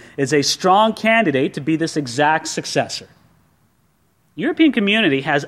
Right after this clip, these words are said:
amazing potential. Right now, it's just sort of sorting itself out and putting itself together. But the unity expressed in that European Union is fascinating, especially the monetary union that they have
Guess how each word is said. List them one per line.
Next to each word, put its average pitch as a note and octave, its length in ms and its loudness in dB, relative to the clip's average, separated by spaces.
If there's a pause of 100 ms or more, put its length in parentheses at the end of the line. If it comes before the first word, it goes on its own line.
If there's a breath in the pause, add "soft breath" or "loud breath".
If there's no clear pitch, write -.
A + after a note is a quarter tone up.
amazing E3+ 600 0
potential. - 520 -4 (960 soft breath)
Right D#4 320 0
now, B3 240 4
it's A3+ 160 0
just B3+ 160 -2
sort B3 160 2
of A3+ 80 -4
sorting B3 380 2
itself A3+ 340 0
out E3+ 220 4
and G3 80 -8
putting G3+ 260 -2
itself - 300 -2
together. C3 420 0 (840)
But G#3 140 2
the A3+ 100 2
unity A#3+ 600 4
expressed B3+ 800 0
in A#3 100 4
that A#3 180 2
European A#3+ 480 0
Union A3+ 320 0
is F#3 140 -6
fascinating, F#3+ 580 2
especially F3+ 840 0 (220 loud breath)
the G3+ 100 2
monetary A3 800 4
union C#3+ 440 2
that F3 120 0
they F3+ 140 0
have F3+ 440 2